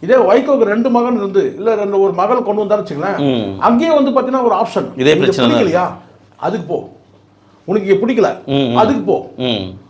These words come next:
Speaker 1: அப்படின்னு ஒரு ஆப்ஷன் உள்ளே வச்சிருந்தாங்க.
Speaker 2: ஓ, புரியுது, புரியுது.
Speaker 1: இப்ப வந்து வ-, ராமதாஸ் என்ன செய்யற கட்டினா வந்து போட்டியா வந்து பாட்டாளி மக்கள் கட்சி போட்டியா இன்னொரு பாட்டாளி மக்கள் கட்சி அவரே உருவாக்குறாரு.
Speaker 2: பையனே உருவாக்குறாரு.
Speaker 1: உருவாக்குறாரு. இதுதான் நடக்குது. நிறைய பேருக்கு தெரியல அது. நினைக்கிறான், "ஐயோ, என்னமோ வந்து குடும்பத்துல
Speaker 2: இது அரசியல்
Speaker 1: அப்பா
Speaker 2: நுணுக்கம்.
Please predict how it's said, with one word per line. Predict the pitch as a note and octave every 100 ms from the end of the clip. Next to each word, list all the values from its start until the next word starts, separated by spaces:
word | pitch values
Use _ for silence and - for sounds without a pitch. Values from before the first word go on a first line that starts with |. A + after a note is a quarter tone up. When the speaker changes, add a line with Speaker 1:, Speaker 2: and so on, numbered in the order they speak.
| _
Speaker 1:
அப்படின்னு | G3+ A#3 D4+
ஒரு | A#3+
ஆப்ஷன் | G3 C#4 D4
உள்ளே | A3+ A#3
வச்சிருந்தாங்க. | C4 B2+ B2+ A#2 G#2
Speaker 2:
ஓ, | - D3+
புரியுது, | C3 G2+
புரியுது. | A2
Speaker 1:
இப்ப | F#2+ B3+
வந்து | C4 D4+
வ-, | G3+ G#3 F3+
ராமதாஸ் | A3 D4+ C#4+
என்ன | A#3+
செய்யற | A3+ G#3+
கட்டினா | G3+ A3 D#4 B3+
வந்து | A3+ B3 D4 A3 F#3+
போட்டியா | F3 F3 A#3+ D4+ D4+ D4
வந்து | B3+ A#3
பாட்டாளி | C4+ - G#3 C4
மக்கள் | A#3+
கட்சி | G#3+ G#3 F#3 F#3
போட்டியா | A3 A3 G#3 C3 G3+ C4+ - _ _
இன்னொரு | G#3 D#4+ F4
பாட்டாளி | - C4 C4+ C4+
மக்கள் | A#3+ A3+
கட்சி | A3 C4+
அவரே | A#3 B3+ D4+ B3+
உருவாக்குறாரு. | C#4 A#3+ G#3 D3
Speaker 2:
பையனே | C3+ E3 F#3+
உருவாக்குறாரு. | E3+ D3 A#2 G2+ F2
Speaker 1:
உருவாக்குறாரு. | B3 F#4 F4 A3+ D3 G#2+ - _
இதுதான் | A#3+ F4
நடக்குது. | F4+ D#4+ D#4+ C4
நிறைய | E3 G#3+
பேருக்கு | C4+ D4+ C4
தெரியல | C#4 D#4+
அது. | B3 D3+ A#2+ A2 A#2+ -
நினைக்கிறான், | G#3+ D4 D4 A#3+
"ஐயோ, | G#3+ C#4
என்னமோ | G#3 A3+ B3+
வந்து | A#3 G#3
குடும்பத்துல | A#3+ - A3
Speaker 2:
இது | C3 D#3+
அரசியல் | - F3 F3 G3
Speaker 1:
அப்பா | F3
Speaker 2:
நுணுக்கம். | E3+ - F3